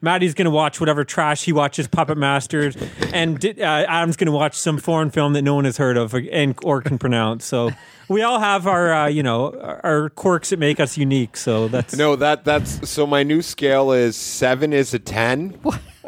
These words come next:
Speaker 2: And just
Speaker 3: It's a,
Speaker 2: listen, just
Speaker 3: it's a
Speaker 2: listen.
Speaker 3: ten-point scale.
Speaker 2: I know it's a ten-point scale, but just listen. So anything above that, because I haven't been, I actually wanted to talk to you guys about this. I haven't been scared from watching a movie in a while.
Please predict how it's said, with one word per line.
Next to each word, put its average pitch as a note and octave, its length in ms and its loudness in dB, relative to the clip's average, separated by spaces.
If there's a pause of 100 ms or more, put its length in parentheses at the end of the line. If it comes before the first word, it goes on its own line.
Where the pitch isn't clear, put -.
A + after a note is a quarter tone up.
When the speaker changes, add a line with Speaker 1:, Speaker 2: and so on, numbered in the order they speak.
(300)
Speaker 2:
And C3+ 240 2
just C#3+ 140 2
Speaker 3:
It's E4+ 40 2
a, F#3 40 4
Speaker 2:
listen, F3+ 320 2
just - 60 -12
Speaker 3:
it's - 100 0
a - 60 4
Speaker 2:
listen. D4 160 -2
Speaker 3:
ten-point D#4+ 600 0
scale. D4+ 680 0
Speaker 2:
I C#3 160 2
know F#3+ 220 2
it's A3 140 0
a F3 60 2
ten-point D3+ 500 0
scale, C#3 200 0
but C3 140 0
just C#3+ 240 0
listen. A#2+ 380 -2 (400)
So - 500 -2
anything F#3+ 400 0
above D#3 220 0
that, B2+ 100 2
because E3 300 -2
I F3+ 120 0
haven't A#3 200 -2
been, G#3 180 0 (140)
I D3 140 0
actually D#3+ 260 0
wanted E3+ 200 4
to D3 60 0
talk E3 240 0
to F3 60 -4
you C#3 60 0
guys A#2+ 140 2
about A#2+ 120 0
this. G2 140 -4 (380)
I D#3 140 2
haven't A3+ 240 0
been E3+ 120 -2
scared C#3 720 0
from C3+ 180 -2
watching A#2+ 320 0
a A2+ 40 -2
movie G#2 220 2
in F#2+ 60 0
a G2 60 2
while. F2+ 440 -2